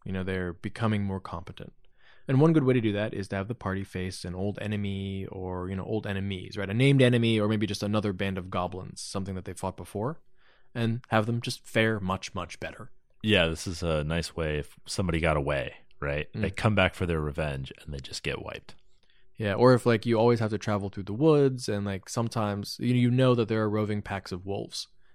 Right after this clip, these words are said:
Speaker 1: Like, they've dealt with that before. That was really difficult. You've gotta go through the woods again. There are more wolves. Oh, wait a minute. Like,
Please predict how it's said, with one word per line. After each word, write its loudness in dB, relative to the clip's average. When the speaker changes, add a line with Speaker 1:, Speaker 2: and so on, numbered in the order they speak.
Speaker 1:
Like, -8
they've -6
dealt 4
with 2
that -2
before. -2
That -2
was -6
really 6
difficult. -4
You've -14
gotta 4
go 2
through -2
the -4
woods -4
again. -4
There -4
are -4
more 2
wolves. -2
Oh, -2
wait 4
a 2
minute. -4
Like, -8